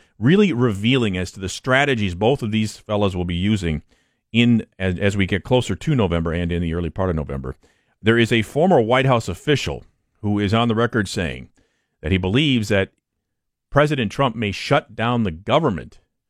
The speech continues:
prior to the midterm elections. Why he says he might do something like that, we'll have coming up in the next couple of hours.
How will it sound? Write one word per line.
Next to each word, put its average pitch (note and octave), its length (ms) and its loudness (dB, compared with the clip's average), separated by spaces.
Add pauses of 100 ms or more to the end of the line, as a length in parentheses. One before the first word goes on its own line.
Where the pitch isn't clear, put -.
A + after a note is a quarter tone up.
(520)
prior A#2+ 260 4
to A#2 80 4
the G2+ 80 2
midterm G#2+ 400 2
elections. F#2+ 460 0
Why G#2 260 0
he G#2+ 160 0
says G2 240 -4
he G2 140 -4
might F#2+ 260 0
do A#2 180 4
something G2+ 360 -2
like E2+ 180 -2
that, E2 240 -4 (320)
we'll F2+ 120 -4
have F2+ 240 0
coming F#2 220 -2
up E2+ 120 -2
in E2 80 -4
the E2+ 60 -2
next E2+ 240 -6
couple E2+ 240 -6
of D#2+ 80 -4
hours. C2 460 -6